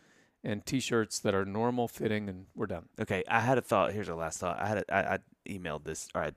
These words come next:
Speaker 2: I sent Micah a little voice note about this morning. We were laughing about it. I was like,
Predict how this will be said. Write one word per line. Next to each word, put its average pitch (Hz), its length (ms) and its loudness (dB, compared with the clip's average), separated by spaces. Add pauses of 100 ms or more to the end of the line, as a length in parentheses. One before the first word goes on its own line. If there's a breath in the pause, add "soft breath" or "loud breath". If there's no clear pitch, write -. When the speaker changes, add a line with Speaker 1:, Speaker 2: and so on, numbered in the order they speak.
Speaker 2:
I 71 100 -2
sent - 220 -4
Micah 76 340 -6
a - 20 -6
little 71 220 -8
voice 71 340 -8
note 69 100 -6
about - 200 -8
this 76 200 -8
morning. 73 200 -12
We 69 80 -10
were 73 60 -8
laughing 67 260 -6
about 62 60 -8
it. - 20 -8
I 53 40 -10
was - 60 -12
like, - 160 -12